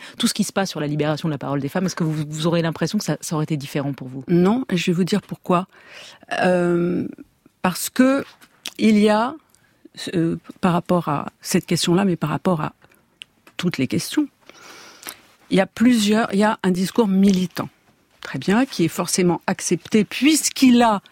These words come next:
Speaker 2: euh, puisqu'il s'autorise d'être un discours militant. Hein. Il y a,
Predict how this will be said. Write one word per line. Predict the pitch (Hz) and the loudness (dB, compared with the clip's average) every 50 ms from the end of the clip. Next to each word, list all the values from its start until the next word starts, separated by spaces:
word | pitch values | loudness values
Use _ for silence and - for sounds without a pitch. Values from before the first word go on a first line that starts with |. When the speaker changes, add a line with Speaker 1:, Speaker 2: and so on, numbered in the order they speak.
| - - - - - - - - - | -20 -20 -20 -20 -20 -20 -14 -10 -6
Speaker 2:
euh, | - - 175 | -4 -2 2
puisqu'il | - 254 233 - - 208 | 2 2 4 4 2 2
s'autorise | 185 - - 294 277 - - 233 220 247 226 180 | 2 2 2 2 2 4 4 2 4 4 2 0
d'être | 165 196 185 - - | 0 -2 -2 0 0
un | 180 | 0
discours | 165 185 175 - 190 180 | 0 0 0 0 0 2
militant. | 175 165 160 165 160 - 170 160 | 2 2 2 0 0 0 -2 -2
Hein. | - 180 262 - - - - - - - - - | -2 -4 -4 -4 -8 -16 -20 -20 -20 -18 -8 -2
Il | - 226 220 214 | 2 4 4 4
y | 208 220 | 4 4
a, | 220 233 262 320 | 4 2 0 -2